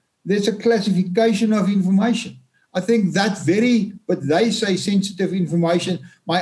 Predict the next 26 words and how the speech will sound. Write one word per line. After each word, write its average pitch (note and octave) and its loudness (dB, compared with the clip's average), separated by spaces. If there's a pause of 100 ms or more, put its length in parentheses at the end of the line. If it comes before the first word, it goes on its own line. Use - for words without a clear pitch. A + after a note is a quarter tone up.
I F#3+ 2
D, F#3 2
my F3+ 4
name, F#3+ 4
my F#3 4
address, F#3 0
uh, F#3+ -2 (280)
that's, B3 -2
that's, - -4 (160)
as F#3 -4
far A3 0
as G3+ 2
I'm G#3 2
concerned, G3 2
secondary F3 0 (480)
to G#3+ -2
the G3 0
fact G#3+ -2 (160)
I E3 0
don't E3+ 0
want F#3 2
them D#3+ -2 (140)
in E3+ 2
my D#3 0
bank C#3+ -2
account. C3 -10